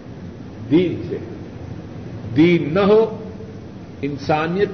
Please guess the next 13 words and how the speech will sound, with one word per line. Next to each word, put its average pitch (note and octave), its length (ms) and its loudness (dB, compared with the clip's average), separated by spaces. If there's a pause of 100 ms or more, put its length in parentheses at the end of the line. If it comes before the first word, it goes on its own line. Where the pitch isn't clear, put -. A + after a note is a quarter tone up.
(100)
انسانیت D#3 600 0 (120)
نہیں C3 280 -6
رہتی۔ - 260 -10 (2000)
اگر F#3 240 6
ہم F3 200 0 (260)
یہی D3+ 280 2
بات C#3 300 4
سمجھ E3+ 280 2
جائیں G#2 240 0 (1200)
تو - 60 -2 (100)
کیا D#3+ 260 6
کوئی E3+ 140 4
شخص - 320 0